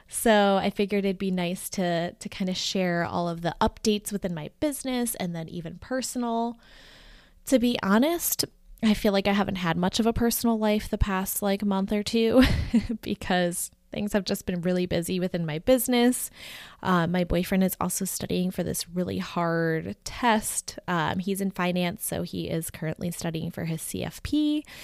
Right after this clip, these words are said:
and he is taking that in a couple weeks. So he has been really busy studying. I have been really busy working. So we haven't had much of a personal life. But this month, more fun things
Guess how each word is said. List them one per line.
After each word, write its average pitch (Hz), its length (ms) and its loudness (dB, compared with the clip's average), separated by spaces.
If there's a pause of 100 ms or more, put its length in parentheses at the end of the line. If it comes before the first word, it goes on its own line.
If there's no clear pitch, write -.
(380)
and 180 380 0
he 180 120 -2
is 170 140 -4
taking 302 400 -4
that - 160 0
in - 80 -8
a - 60 -6
couple - 340 -4
weeks. - 500 -8 (140)
So 202 800 2 (320)
he 262 140 2
has 240 100 6
been 226 160 2
really 220 220 4
busy 196 240 0
studying. 180 480 0
I 185 80 4
have 180 160 4
been 180 160 0
really 170 220 0
busy 165 260 -2
working. - 440 -6
So 185 140 -6
we 180 80 -4
haven't - 480 -4
had 254 220 -4
much 175 280 -2
of 165 120 -6
a - 60 -8
personal - 440 -8
life. 107 320 -8 (720)
But 190 420 2
this 196 280 -2
month, 196 560 2 (120)
more 185 460 0
fun 175 320 -2
things 165 340 -2